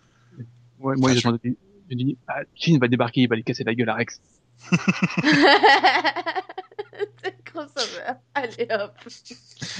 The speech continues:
Speaker 2: Touche pas ma femme.
Speaker 3: <laughs>
Speaker 2: Fais gaffe, il y a Jack Bauer
Speaker 3: Non,
Speaker 2: aussi qui va
Speaker 3: mais
Speaker 2: se spotter.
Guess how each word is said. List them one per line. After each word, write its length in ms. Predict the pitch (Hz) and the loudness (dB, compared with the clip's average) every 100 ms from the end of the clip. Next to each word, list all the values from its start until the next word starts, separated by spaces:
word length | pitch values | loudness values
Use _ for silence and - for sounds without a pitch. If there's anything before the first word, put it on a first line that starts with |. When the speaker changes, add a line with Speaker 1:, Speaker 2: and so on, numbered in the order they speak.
| - | -4
Speaker 2:
Touche 220 | 143 - | -2 -2
pas 120 | 131 | -2
ma 120 | 127 123 | 0 0
femme. 360 | 131 120 104 92 | -2 -2 -2 -2
Speaker 3:
<laughs> 60 | - - - - - - _ 277 - 285 311 302 _ _ _ _ _ _ _ _ _ _ _ _ _ _ _ 370 415 427 440 - - 349 339 330 - 175 143 120 285 | -2 -4 -6 -6 -10 -12 _ -20 -18 -20 -18 -20 _ _ _ _ _ _ _ _ _ _ _ _ _ _ _ -14 -8 -6 -6 -12 -14 -8 -6 -6 -8 -16 -10 -10 -8
Speaker 2:
Fais 160 | 123 | -4
gaffe, 260 | 120 135 98 | 0 0 0
il 60 | 107 | -4
y 20 | |
a 60 | 101 | -2
Jack 180 | 113 113 | -4 -2
Bauer 240 | 110 254 | 2 2
Speaker 3:
Non, 40 | 254 | 4
Speaker 2:
aussi 80 | |
qui 40 | 240 | 2
va 100 | 226 | 2
Speaker 3:
mais 480 | 226 214 214 208 202 | 2 0 -2 -4 -4
Speaker 2:
se 40 | |
spotter. 300 | 208 214 208 | -4 -4 -6